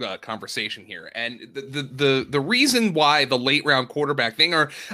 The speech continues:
I think more so since best ball's kind of become such a dominant force,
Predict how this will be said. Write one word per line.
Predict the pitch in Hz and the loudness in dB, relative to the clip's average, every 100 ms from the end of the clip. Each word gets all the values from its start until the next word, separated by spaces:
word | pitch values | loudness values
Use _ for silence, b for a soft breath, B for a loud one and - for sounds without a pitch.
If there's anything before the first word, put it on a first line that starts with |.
| - | 2
I | 320 | 4
think | - 403 - | 4 0 0
more | 208 220 220 | 2 6 4
so | 220 190 170 170 | 4 4 6 4
since | 160 170 156 | 2 -4 -6
best | 113 139 143 - | 0 2 2 0
ball's | 151 151 151 | -2 -2 -6
kind | 147 147 | -4 -4
of | 143 | -4
become | 135 - 139 135 131 131 | -8 -4 -2 -2 -4 -10
such | - 151 143 | -6 -6 -6
a | |
dominant | 127 - 127 135 139 127 - | -8 -4 -2 -2 -2 -6 -10
force, | - 120 123 135 - | -8 -4 -4 -4 -6